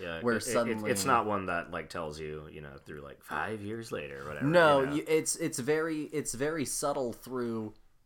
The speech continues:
Speaker 2: very specific makeup and costume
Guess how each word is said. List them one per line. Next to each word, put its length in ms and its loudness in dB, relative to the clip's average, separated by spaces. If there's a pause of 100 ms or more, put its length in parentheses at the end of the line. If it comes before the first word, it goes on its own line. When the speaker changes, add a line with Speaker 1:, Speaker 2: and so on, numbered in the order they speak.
(360)
Speaker 2:
very 320 2
specific 640 -4 (340)
makeup 520 0
and 160 -2
costume 1000 -4